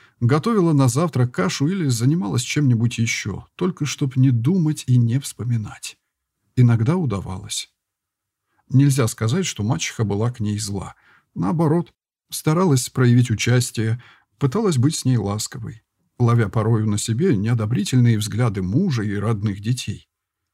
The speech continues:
Но Ялка чувствовала жалость. Может, само по себе это было и неплохо, кабы за этой жалостью крылась любовь.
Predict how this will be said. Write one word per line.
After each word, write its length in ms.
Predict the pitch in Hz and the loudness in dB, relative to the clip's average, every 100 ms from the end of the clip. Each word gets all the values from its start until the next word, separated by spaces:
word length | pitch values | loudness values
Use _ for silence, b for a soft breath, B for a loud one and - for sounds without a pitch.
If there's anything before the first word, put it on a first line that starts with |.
| _ _ _ - | _ _ _ 4
Но 120 | 135 | 4
Ялка 300 | 151 131 123 | 4 2 0
чувствовала 600 | 147 147 - 92 87 95 | 0 -4 -4 -4 -4 -6
жалость. 520 | 98 82 - - - _ _ _ _ _ _ - | -6 -8 -10 -14 -16 _ _ _ _ _ _ -6
Может, 380 | 190 151 135 - | 0 0 0 -2
само 320 | 135 147 160 | -2 2 2
по 100 | 143 | 2
себе 300 | 135 131 135 | 2 2 4
это 180 | 135 131 | 4 4
было 200 | 127 131 | 4 4
и 100 | 131 | 6
неплохо, 760 | 127 127 165 208 123 90 - - - 127 120 | 4 4 2 0 0 -4 -12 -16 -8 -4 -2
кабы 220 | 139 120 | 0 2
за 120 | 123 | 2
этой 260 | 135 127 123 | 2 4 2
жалостью 560 | 117 156 117 - - | 2 0 0 -4 -6
крылась 420 | - 123 135 123 127 | -2 0 2 0 0
любовь. 600 | 120 113 101 - - | 0 0 -2 -10 -16